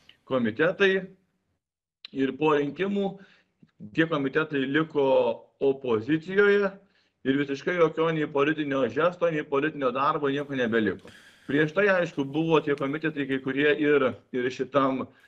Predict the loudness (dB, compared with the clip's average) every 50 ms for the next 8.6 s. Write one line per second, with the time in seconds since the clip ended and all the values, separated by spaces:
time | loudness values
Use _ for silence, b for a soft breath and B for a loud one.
0 | b b b b b 2 2 4 2 0 0 2 2 4 4 6 4 4 4 2
1 | 0 0 2 4 4 4 2 0 -8 -12 -20 _ _ _ _ _ _ _ _ _
2 | _ _ _ _ 2 2 4 4 4 4 4 2 2 0 -2 -4 -4 -2 -2 -2
3 | -2 0 0 0 0 0 -2 -4 -6 -6 -6 -6 -4 -4 -4 -4 -4 -4 -4 -4
4 | -2 -2 -2 -2 -2 -4 -4 -4 -2 0 0 0 0 0 0 -4 -4 -4 -6 -6
5 | -4 0 2 4 4 4 2 -2 -4 -4 -2 -4 -2 0 2 2 2 2 0 -4
6 | B B B B B _ -6 -4 -2 -2 -2 -2 -2 0 0 2 2 0 0 0
7 | -2 -2 -2 -2 -2 0 -2 -2 -2 -2 -2 0 0 0 0 -2 -2 -4 -2 -2
8 | -2 -2 -4 -4 -2 0 2 4 4 4 2 2